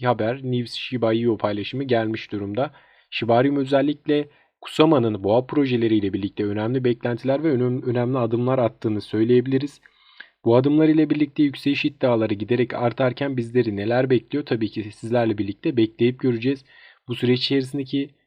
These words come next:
e, açıklamalar, projeler her zaman bizler için önemli olacak. Ve baktığımız zaman Aralık ayındaki altcoin Shiba tahmini beklentileri bizlere kurulmuş durumda. Bitcoin otuz yedi bin altındaki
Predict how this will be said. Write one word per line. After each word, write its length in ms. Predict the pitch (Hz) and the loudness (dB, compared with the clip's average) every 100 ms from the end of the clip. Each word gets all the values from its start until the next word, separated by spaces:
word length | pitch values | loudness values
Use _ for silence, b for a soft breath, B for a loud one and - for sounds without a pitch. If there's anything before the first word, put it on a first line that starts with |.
| _ | _
e, 300 | 110 104 98 | -2 -2 -2
açıklamalar, 800 | 101 - - 139 135 117 127 135 | -4 -8 -4 0 2 2 0 -2
projeler 540 | - 135 131 117 131 139 | 0 2 4 2 0 0
her 200 | 139 123 | 0 0
zaman 340 | 107 98 101 | -2 -6 -6
bizler 200 | 113 110 | -4 -2
için 220 | 104 160 | -2 -6
önemli 360 | 143 123 123 123 | -4 -2 0 0
olacak. 440 | 110 95 95 - b b b - | 0 -2 -4 -8 b b b -4
Ve 100 | 117 | 2
baktığımız 460 | 123 - 151 180 | 2 2 -4 -2
zaman 240 | 165 160 165 | 0 0 0
Aralık 420 | 127 135 156 160 | 0 0 0 -2
ayındaki 640 | 113 113 107 104 - 170 b b b _ | -2 -2 -2 -4 -2 -4 b b b _
altcoin 580 | 110 131 135 127 107 95 - | 0 0 0 0 0 0 -8
Shiba 340 | - 139 113 | -2 2 2
tahmini 520 | 113 101 101 117 160 - - | 0 -4 -4 -2 -2 -4 -2
beklentileri 720 | 123 - 113 107 117 143 147 | -2 -2 -4 -4 -2 0 0
bizlere 300 | 117 110 135 | -2 -2 -2
kurulmuş 480 | 131 123 113 110 - | -2 -4 -4 -6 -8
durumda. 340 | 98 95 92 b b b _ | -6 -4 -6 b b b _
Bitcoin 360 | 156 151 170 165 | -4 2 4 4
otuz 280 | 156 160 156 | 2 -2 0
yedi 220 | 151 151 | 2 2
bin 220 | 147 156 | 0 -4
altındaki 800 | - 139 131 139 127 127 127 117 | -4 -4 -2 -2 0 0 0 -2